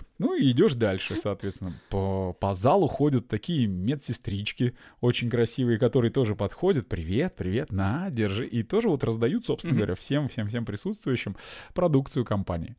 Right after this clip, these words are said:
Speaker 1: В-, там два этажа в этом клубе было. На первом этаже можно было просто колбаситься. А вот на втором этаже, на огромном экране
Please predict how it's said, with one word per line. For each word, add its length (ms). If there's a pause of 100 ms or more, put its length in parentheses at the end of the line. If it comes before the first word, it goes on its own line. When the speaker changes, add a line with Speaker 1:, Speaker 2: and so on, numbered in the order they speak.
(140)
Speaker 1:
В-, 460
там 260
два 220
этажа 340
в 220
этом 180
клубе 280
было. 160
На 100
первом 220
этаже 200
можно 240
было 140
просто 260
колбаситься. 560
А 100
вот 200
на 80
втором 500
этаже, 220
на 180
огромном 680
экране 640